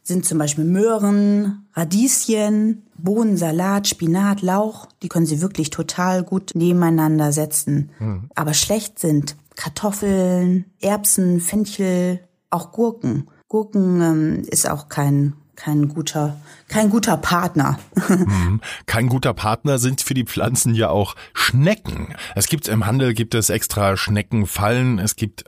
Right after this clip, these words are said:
Speaker 2: Schneckenkorn. Äh, es gibt auch den Tipp, dass man Bretter auslegt, äh, wo es dann unten drunter feucht bleibt, auch wenn die Sonne scheint und die Schnecken verstecken sich dann drunter. Man kann die da einfach einsammeln.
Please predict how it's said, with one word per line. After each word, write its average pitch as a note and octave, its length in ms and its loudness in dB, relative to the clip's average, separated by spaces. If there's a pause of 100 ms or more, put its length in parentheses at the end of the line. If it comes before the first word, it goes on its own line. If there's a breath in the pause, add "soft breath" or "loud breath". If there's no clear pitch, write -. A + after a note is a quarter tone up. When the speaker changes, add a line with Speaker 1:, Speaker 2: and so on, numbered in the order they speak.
Speaker 2:
Schneckenkorn. G#2+ 1080 0 (340 loud breath)
Äh, - 220 -4
es - 120 -2
gibt C#3 160 -2
auch A#2 100 0
den G2+ 200 0
Tipp, - 180 -2
dass A2+ 160 -2
man G#2 260 2
Bretter A2+ 500 0
auslegt, B2 720 0
äh, A2 260 -2
wo A2+ 80 2
es - 80 2
dann G2+ 120 0
unten G#2+ 260 0
drunter G#2+ 380 0
feucht - 460 -2
bleibt, B2+ 300 -2
auch A2 140 -2
wenn A2 100 0
die G#2+ 80 2
Sonne B2 240 2
scheint A2+ 320 0
und F#2+ 140 0
die G2+ 100 0
Schnecken A2+ 320 -2
verstecken C3+ 420 -2
sich B2 180 0
dann A#2 160 0
drunter. A#2 340 0
Man G#2 140 2
kann A2+ 180 0
die A2 80 2
da G#2 120 0
einfach G2 320 -2
einsammeln. F#2 460 0